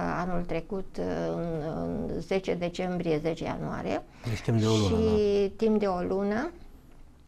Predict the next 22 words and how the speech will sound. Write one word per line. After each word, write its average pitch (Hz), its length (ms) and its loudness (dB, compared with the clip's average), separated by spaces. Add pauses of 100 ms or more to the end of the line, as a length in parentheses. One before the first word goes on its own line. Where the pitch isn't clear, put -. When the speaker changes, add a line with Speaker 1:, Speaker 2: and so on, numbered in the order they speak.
(300)
Speaker 1:
iar, 208 220 4
uh, 196 300 4
anul 220 280 4
acesta, 185 600 2
în 220 260 6
mai, 196 440 2 (640)
uh, 190 320 -4
am 226 220 4
ajuns 220 400 2
în, 202 300 2
uh, 170 800 -2 (120)
Coreea, 180 760 -2
în 208 140 2
Japonia 196 480 0
și 185 180 -6
Coreea, 175 640 -4 (720)
și 208 360 0
toate 285 280 2
aceste, 180 960 0
uh, 170 500 -2 (1800)
țări, 247 440 4 (540)
uh, 196 100 -6